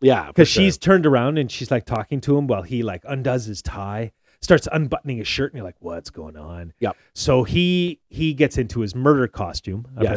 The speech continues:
Speaker 2: apparently, and she turns around, and it's him in, like, these, like, armpit-high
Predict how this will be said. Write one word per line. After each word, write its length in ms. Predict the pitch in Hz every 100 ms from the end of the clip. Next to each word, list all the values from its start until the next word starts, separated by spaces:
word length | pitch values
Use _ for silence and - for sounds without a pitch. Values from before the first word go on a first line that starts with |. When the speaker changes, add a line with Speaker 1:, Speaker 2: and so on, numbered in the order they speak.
| 101
Speaker 2:
apparently, 240 | 95 107
and 100 | 123
she 120 | -
turns 260 | - 185 143
around, 340 | 120 95 98 -
and 100 | 135
it's 140 | 127
him 200 | - 185
in, 80 | 196
like, 220 | 139 107
these, 300 | 110 101 - _ _ _ _
like, 320 | 120 107 92 _ _ _ _ _ _ _ _ -
armpit-high 960 | 165 185 170 202 - - 147 139 143 139